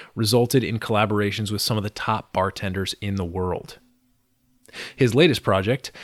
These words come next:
a cocktail rating app called Sidecar. See, I told you we'd come back to it. And how this foray into the tech space can help people evaluate drinks at their favorite bars. Advice for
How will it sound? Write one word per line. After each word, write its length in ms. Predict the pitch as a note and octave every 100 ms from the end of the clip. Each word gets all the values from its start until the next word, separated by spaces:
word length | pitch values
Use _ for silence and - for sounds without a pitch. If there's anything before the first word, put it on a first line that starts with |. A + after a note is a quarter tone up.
| -
a 100 | -
cocktail 500 | - D3 D3+ - B2+
rating 420 | G#2+ A#2 D#3+ C3+ -
app 340 | G2 C#3+ -
called 360 | - A2 A2+ A2
Sidecar. 880 | - - A#2+ D#3+ - F#2+ F#2 D3 D#3+ _ _ _ _ -
See, 240 | - A#2+
I 60 | F#2+
told 240 | - A2+
you 60 | A2
we'd 140 | F2+
come 160 | - F2+
back 220 | F2 -
to 160 | - A#2+
it. 140 | - - - -
And 160 | B2+
how 200 | A#2 F3
this 200 | F3+ E3+
foray 540 | - D3+ D3 C#3+ C#3+ -
into 240 | C#3+ C3+
the 100 | A#2
tech 280 | G#2+ - D3+
space 360 | - B2+ B2 -
can 160 | B2
help 200 | G#2+ C3+
people 260 | - C3+ C#3
evaluate 540 | A#2 G#2 G#2+ A#2+ A#2 -
drinks 320 | G#2+ G2+ -
at 80 | -
their 120 | G2
favorite 380 | - E2+ - -
bars. 420 | D#2+ D2+ - - _ _ _ _ _ _ _ - - - - A2+
Advice 340 | A2+ C#3+ C#3+
for 260 | - A2